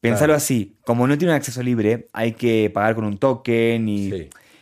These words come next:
Speaker 1: y la monetización externa, que no le gusta ni a Google Play, ni tampoco al, al App Store,
Speaker 2: Sí.
Speaker 1: el tema de que monetizar por afuera o tiendas externas a la propia aplicación de, del proveedor. Entonces, por ese motivo es que no la pueden tener.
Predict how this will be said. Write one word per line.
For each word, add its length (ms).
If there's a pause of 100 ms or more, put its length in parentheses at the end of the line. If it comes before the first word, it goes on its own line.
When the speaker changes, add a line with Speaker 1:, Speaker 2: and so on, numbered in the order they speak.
(140)
Speaker 1:
y 180
la 140
monetización 720
externa, 1040 (160)
que 100
no 80
le 80
gusta 540
ni 280
a 240
Google 300
Play, 560
ni 160
tampoco 340
al, 180
al 220
App 140
Store, 340
Speaker 2:
Sí. 60
Speaker 1:
el 100
tema 220
de 120
que 100
monetizar 460
por 120
afuera 500 (260)
o 160
tiendas 640 (560)
externas 800
a 80
la 220
propia 400
aplicación 580
de, 380 (320)
del 140
proveedor. 520 (380)
Entonces, 640
por 180
ese 140
motivo 240
es 80
que 100
no 80
la 120
pueden 240
tener. 340